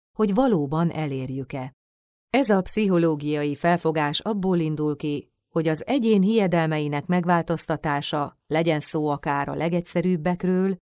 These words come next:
mélyreható változásokat eredményezhet az életében. E könyv bemutatja,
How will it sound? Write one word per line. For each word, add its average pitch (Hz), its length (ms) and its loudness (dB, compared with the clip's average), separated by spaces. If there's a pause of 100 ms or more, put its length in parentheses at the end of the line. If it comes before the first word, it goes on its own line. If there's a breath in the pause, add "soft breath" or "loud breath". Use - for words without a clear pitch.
(160)
mélyreható 165 720 2
változásokat 151 960 -2
eredményezhet 156 800 -2
az 156 120 -2
életében. 135 920 -6 (640)
E 196 140 0
könyv 254 340 2
bemutatja, 196 720 2